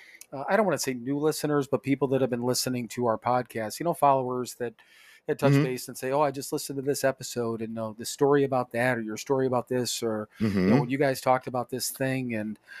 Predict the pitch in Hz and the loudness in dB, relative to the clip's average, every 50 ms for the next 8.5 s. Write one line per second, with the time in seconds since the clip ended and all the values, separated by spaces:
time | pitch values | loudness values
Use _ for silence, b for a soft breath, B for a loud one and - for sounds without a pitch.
0 | B B B 127 120 113 117 113 107 - _ - - 156 156 147 147 160 - 160 | B B B -4 -2 -2 -4 -4 -8 -12 _ -6 -2 2 2 2 2 0 -2 -4
1 | 147 143 - - - 208 202 135 - - 131 131 131 - - 135 135 120 - - | -4 -4 -4 0 2 2 2 2 2 4 4 4 4 2 -2 -8 -8 -8 -10 -6
2 | - 139 131 127 127 123 120 113 - - - - - 170 175 233 208 - - 151 | -4 -2 -2 0 -2 -2 -4 -6 -10 -18 -18 -10 -8 -4 -2 -2 -2 0 2 0
3 | 147 139 - 143 120 117 139 135 - - 127 123 117 113 113 123 139 147 143 127 | 2 4 2 2 4 4 2 2 2 -2 -4 -4 -4 -4 -2 0 0 2 2 2
4 | 113 110 113 - B B B B B B B B B - 131 123 117 127 131 120 | 0 -2 -4 -8 B B B B B B B B B 0 2 2 4 4 2 2
5 | 117 123 139 131 - - 131 120 - - 127 123 120 120 117 113 113 - _ _ | 2 0 0 0 0 -4 -6 -6 -6 -4 -4 -2 -2 -2 -4 -6 -8 -14 _ _
6 | - - - 151 131 127 123 127 123 131 127 120 113 - - - 143 139 131 131 | -14 -12 -10 -10 -10 -8 -8 -4 -4 -2 -2 -4 -6 -6 0 2 4 4 4 2
7 | 120 - 151 143 - - 180 202 196 160 - - 123 117 110 107 107 - - 113 | 2 2 0 0 2 2 0 2 2 0 -4 -4 -4 -4 -4 -6 -8 -8 -8 -8
8 | 107 104 - - - 123 113 113 113 | -8 -8 -8 -6 -4 -2 0 0 -2